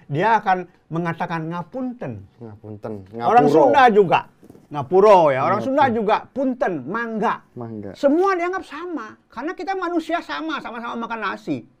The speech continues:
Speaker 2: Nggih.
Speaker 1: Ya kan begitu, belum bisa makan batu.
Speaker 2: <laughs>
Speaker 1: Nah, ini masalahnya.
Speaker 2: Iya.
Speaker 1: Kalau di Bali udah,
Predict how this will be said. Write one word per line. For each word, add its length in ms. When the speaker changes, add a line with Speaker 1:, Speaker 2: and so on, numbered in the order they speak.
Speaker 2:
Nggih. 240
Speaker 1:
Ya 80
kan 160
begitu, 300
belum 200
bisa 140
makan 240
batu. 380
Speaker 2:
<laughs> 20
Speaker 1:
Nah, 640
ini 160
masalahnya. 540
Speaker 2:
Iya. 480
Speaker 1:
Kalau 160
di 80
Bali 160
udah, 160